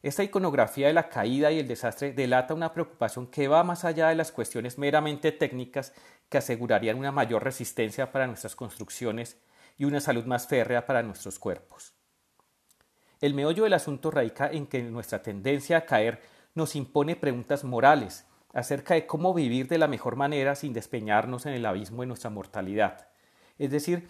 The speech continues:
cómo llevar una vida buena en medio de los accidentes que dan inicio y fin a nuestra existencia en este planeta.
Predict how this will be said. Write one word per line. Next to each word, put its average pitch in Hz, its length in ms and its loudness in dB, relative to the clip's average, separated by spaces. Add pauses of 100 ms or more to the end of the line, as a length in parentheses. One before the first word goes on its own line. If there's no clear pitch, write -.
(280)
cómo 185 220 6
llevar 170 260 6
una 156 180 2
vida 170 260 6
buena 156 480 4 (200)
en 135 160 0
medio 135 160 4
de 147 60 4
los 160 120 0
accidentes 139 640 -2
que 135 140 -4
dan 113 160 2
inicio 139 520 -4
y 120 120 -6
fin 131 360 -4
a 127 100 -4
nuestra 123 200 -6
existencia 107 520 -4
en 110 80 -6
este 117 200 -4
planeta. 90 540 -8